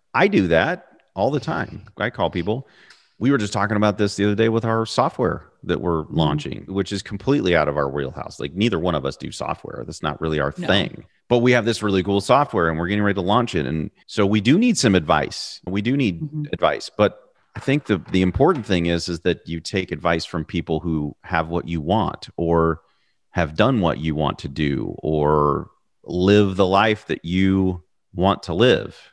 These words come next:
Speaker 2: Or understand your vision and are supportive of you living that vision. I think some people, a really good sounding board to help listen to your ideas. And even sometimes when someone just restates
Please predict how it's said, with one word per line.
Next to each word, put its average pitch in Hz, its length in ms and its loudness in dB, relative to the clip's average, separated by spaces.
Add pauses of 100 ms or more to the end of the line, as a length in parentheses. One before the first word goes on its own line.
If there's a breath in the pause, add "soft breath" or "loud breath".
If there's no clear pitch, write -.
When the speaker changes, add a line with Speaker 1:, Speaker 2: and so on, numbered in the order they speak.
(200)
Speaker 2:
Or 262 160 -4
understand 262 520 0
your 247 120 -2
vision 214 520 -2
and 180 160 -2
are 180 120 0
supportive 180 640 -6 (180)
of 165 120 -6
you 165 140 -8
living 165 320 -2
that 147 200 0
vision. 147 500 -2
I 185 80 -2
think 180 220 -6
some 185 280 -4
people, 151 560 -4 (160)
a 175 60 -8
really 156 240 -6
good 156 160 -4
sounding 160 420 -2
board 143 340 -6
to 151 40 -8
help 143 300 -6
listen 151 440 -4
to - 140 -12
your 147 220 -4
ideas. 156 580 -2 (140 soft breath)
And 156 440 -2
even 247 380 0 (100)
sometimes 220 540 -6
when 165 200 -4
someone 165 420 -2
just 151 240 -6
restates 156 840 -6